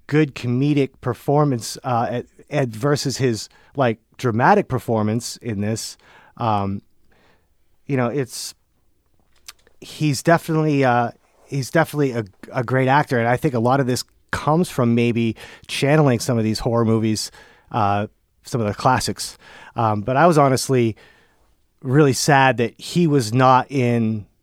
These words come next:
Werewolves Within. Um, I was immediately like, "Oh, really? I'd like to watch another movie with him, uh, acting in it," because he was so good in this movie. Um, and this movie's, I, the thing I like most about it, it's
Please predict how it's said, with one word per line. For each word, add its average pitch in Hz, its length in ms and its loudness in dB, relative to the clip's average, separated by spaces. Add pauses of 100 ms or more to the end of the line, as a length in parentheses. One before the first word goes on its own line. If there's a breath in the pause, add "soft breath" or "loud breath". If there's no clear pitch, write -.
(120)
Werewolves 113 560 0
Within. 110 500 0 (440)
Um, 101 520 0 (200)
I 131 120 0
was 120 120 0
immediately 123 540 2
like, 120 220 -2
"Oh, 175 260 6
really? 175 280 4
I'd 165 180 2
like 165 180 2
to 160 80 0
watch 147 260 2
another 139 240 2
movie 127 300 4
with 113 120 0
him, 123 380 0 (580)
uh, 117 220 -4
acting 110 360 2
in 107 80 2
it," 110 80 0
because 107 340 -2
he 127 100 0
was 107 220 0
so 151 400 2
good 127 160 2
in 107 80 0
this 107 200 -2
movie. 101 320 -2 (440 loud breath)
Um, 110 260 0
and 123 180 0
this 170 200 2
movie's, 147 380 0 (1080 loud breath)
I, 151 160 -2
the 139 160 -2
thing 196 200 2
I 180 60 6
like 165 160 6
most 131 320 2
about 107 300 2
it, 107 180 -2
it's - 500 -4